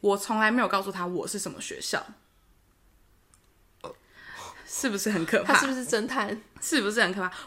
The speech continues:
Speaker 1: 我从来没有告诉他我是什么学校。然后呢，我后来就在想，他为什么会知道我的高中？我后来知道了，因为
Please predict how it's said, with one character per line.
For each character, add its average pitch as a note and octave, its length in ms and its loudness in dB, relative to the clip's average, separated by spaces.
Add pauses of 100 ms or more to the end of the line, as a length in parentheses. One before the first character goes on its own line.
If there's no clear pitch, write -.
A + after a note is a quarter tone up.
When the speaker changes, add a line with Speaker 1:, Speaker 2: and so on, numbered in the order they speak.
Speaker 1:
我 A3+ 100 2
从 G#3+ 160 2
来 G#3+ 80 6
没 B3 80 6
有 G3+ 60 4
告 G#3 100 4
诉 G#3 120 2
他 G3 120 2
我 F3 80 2
是 F#3 80 4
什 F#3+ 140 -2
么 G2 80 -8
学 - 180 -8
校。 - 240 -2 (380)
然 A#3 140 6
后 D4+ 120 10
呢， A#3 320 4 (340)
我 A3+ 120 2
后 D#4+ 160 10
来 B3 100 12
就 C#4+ 140 2
在 D#4 160 6
想， G3 340 -2 (160)
他 - 180 0
为 C4+ 140 6
什 A3+ 140 0
么 D#3+ 80 -4
会 A3 220 0
知 F3 180 -10
道 F#3+ 140 2
我 B2+ 100 0
的 - 60 -6
高 D3 180 -2
中？ E3 220 -6
我 F#3 100 2
后 B3 220 0
来 F3 100 6
知 D#3 300 -10
道 - 180 0
了， - 140 -14
因 F4+ 120 8
为 F4+ 80 10